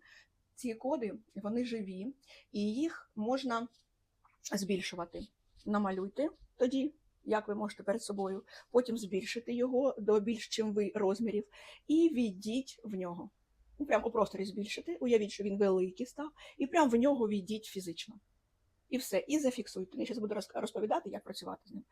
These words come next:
Тобто нічого складного немає. Можна зразу великий, з підлоги починати прям і малювати його,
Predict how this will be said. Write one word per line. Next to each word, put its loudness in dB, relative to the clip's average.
Тобто -6
нічого -4
складного -6
немає. -12
Можна -4
зразу 2
великий, -2
з -16
підлоги -2
починати -6
прям -12
і -4
малювати -2
його, -8